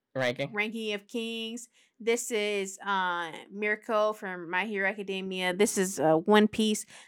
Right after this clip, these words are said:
Speaker 2: Like, it's a nice variety of merch. So this is just specific stuff that's, like, spotlighted on their, um, on their homepage. But, so they have sweatshirts, they have shorts, they have t-shirts,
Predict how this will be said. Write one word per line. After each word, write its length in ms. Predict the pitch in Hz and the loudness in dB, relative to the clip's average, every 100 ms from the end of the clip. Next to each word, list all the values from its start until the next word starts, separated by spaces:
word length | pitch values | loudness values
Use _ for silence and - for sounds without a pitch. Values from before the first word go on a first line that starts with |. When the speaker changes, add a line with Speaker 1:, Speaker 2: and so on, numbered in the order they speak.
| - | 2
Speaker 2:
Like, 180 | 240 262 | 2 4
it's 160 | 311 | 4
a 80 | 392 | 6
nice 320 | 339 330 466 | 8 8 6
variety 680 | - 185 180 175 196 190 180 | 4 4 10 10 8 4 0
of 160 | 127 180 | 0 -2
merch. 580 | 180 170 165 143 - - _ - | -4 -2 -2 -2 -8 -14 _ -14
So 140 | 220 | 0
this 200 | 294 359 | 2 2
is 140 | 427 | 2
just 180 | 381 339 | 2 0
specific 520 | - 240 - 208 196 | -2 -6 -2 -2 -2
stuff 260 | 196 196 185 | -2 -2 0
that's, 280 | 185 180 - | -2 -2 -2
like, 160 | 160 170 | -4 -4
spotlighted 720 | - 160 147 170 170 170 151 | -2 -2 0 -2 -4 -4 -6
on 280 | 135 165 160 | -6 -6 -6
their, 380 | 156 160 156 139 | -10 -8 -8 -6
um, 400 | 160 156 151 190 _ _ _ - _ _ - | -8 -10 -14 -18 _ _ _ -20 _ _ 0
on 280 | 196 185 175 | 6 6 6
their 180 | 175 160 | 0 -2
homepage. 680 | - 277 320 214 151 165 - | 2 2 2 0 -4 -6 -4
But, 340 | - 302 208 - _ _ - _ _ - | 6 8 6 2 _ _ -20 _ _ -12
so 180 | - 214 | -4 0
they 140 | 185 | 0
have 120 | 156 | 0
sweatshirts, 880 | 185 - 202 208 - 208 277 311 - _ _ _ _ - | -4 -8 -4 -4 -4 -6 -6 -8 -20 _ _ _ _ -4
they 100 | 202 | 0
have 220 | 208 165 | 0 -2
shorts, 640 | - - 214 233 226 226 - | -2 4 8 8 6 4 -6
they 160 | 185 | -2
have 220 | 185 170 - | -2 -2 -10
t-shirts, 720 | - 233 220 220 208 220 | -10 -10 -6 -2 -2 -4